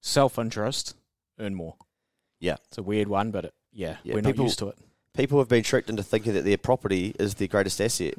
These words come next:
Speaker 2: It's their
Speaker 1: Mm.
Speaker 2: retirement plan. It's their fucking get out of jail free card. It's their, "I can borrow against the equity," all the shit. When we need to be taught, you are your greatest asset. Improve
Speaker 1: Mm.
Speaker 2: yourself. Improve your income. Improve your knowledge. Inclu-, improve your own value.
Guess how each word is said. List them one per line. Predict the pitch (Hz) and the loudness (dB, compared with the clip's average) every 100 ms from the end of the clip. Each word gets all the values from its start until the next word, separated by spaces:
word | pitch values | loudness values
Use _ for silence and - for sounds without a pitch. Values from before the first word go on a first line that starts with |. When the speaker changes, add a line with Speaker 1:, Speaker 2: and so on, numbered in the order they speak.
| - | 0
Speaker 2:
It's | 143 131 | 2 2
their | 104 | 0
Speaker 1:
Mm. | |
Speaker 2:
retirement | 92 104 113 113 | 0 0 0 0
plan. | - 107 107 | 0 0 2
It's | 101 - | -2 -4
their | 98 | -2
fucking | - 101 95 | 0 -2 -2
get | 101 | 0
out | 104 | 2
of | 104 | 2
jail | - 101 | 4 2
free | - 104 | 4 -2
card. | 101 104 95 | 0 0 0
It's | - | -2
their, | 82 90 | -2 -2
"I | |
can | - 98 | -4 -2
borrow | 101 107 | 4 4
against | 107 107 - | 4 -2 -2
the | 104 | -4
equity," | - 98 87 | -4 -4 0
all | 113 | 0
the | 113 | 0
shit. | - - 123 80 - _ _ _ _ | -2 2 4 2 -2 _ _ _ _
When | _ 113 113 110 104 - _ | _ 2 2 2 -4 -8 _
we | 110 113 | 0 4
need | 120 | 4
to | 139 | 2
be | 120 | 0
taught, | - 110 104 - _ _ _ _ | 2 6 6 2 _ _ _ _
you | 95 131 135 - _ _ | 6 6 6 2 _ _
are | 101 | 2
your | 98 | 2
greatest | 92 92 92 | 2 -2 -4
asset. | 80 90 - - _ _ _ _ _ | -4 -6 -8 -10 _ _ _ _ _
Improve | - 127 143 | -2 4 6
Speaker 1:
Mm. | 113 | 4
Speaker 2:
yourself. | 98 123 120 90 | 2 4 4 2
Improve | 131 139 | 2 2
your | 127 107 | 4 2
income. | 123 131 92 | 2 0 -2
Improve | 90 135 127 | 2 2 4
your | |
knowledge. | 110 120 98 | 4 4 4
Inclu-, | 92 - 131 - | 0 0 0 -2
improve | 101 - _ - 139 | -8 -8 _ 0 0
your | 123 120 120 | 4 4 4
own | |
value. | 110 113 123 87 | 6 4 4 0